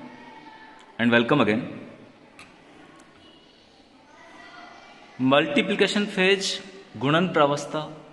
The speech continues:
ग्रोथ फेज और वृद्धि प्रावस्था हमने oogenesis की देख ली थी। तीसरी प्रावस्था से आज हम शुरू करते हैं परिपक्वन प्रावस्था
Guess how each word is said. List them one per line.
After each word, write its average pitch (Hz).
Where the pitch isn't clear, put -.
ग्रोथ 151
फेज 156
और 147
वृद्धि 123
प्रावस्था 135
हमने 131
oogenesis 135
की 110
देख 131
ली 151
थी। 156
तीसरी 180
प्रावस्था 170
से 175
आज 156
हम 165
शुरू 151
करते 160
हैं 156
परिपक्वन 143
प्रावस्था 127